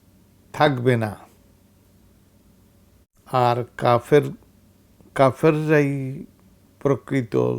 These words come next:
জালিম। সুপ্রিয় দর্শক ও শ্রোতা, এটি জীবনের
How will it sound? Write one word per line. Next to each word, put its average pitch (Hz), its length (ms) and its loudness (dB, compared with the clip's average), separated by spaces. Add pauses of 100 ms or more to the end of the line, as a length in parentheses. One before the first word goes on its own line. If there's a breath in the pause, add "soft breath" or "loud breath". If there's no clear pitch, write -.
(100)
জালিম। 120 400 -2 (300)
সুপ্রিয় 147 440 0 (140)
দর্শক 139 420 -2 (120)
ও - 20 -4 (120)
শ্রোতা, 139 440 -6 (2250 soft breath)
এটি 147 400 2 (400)
জীবনের 131 540 0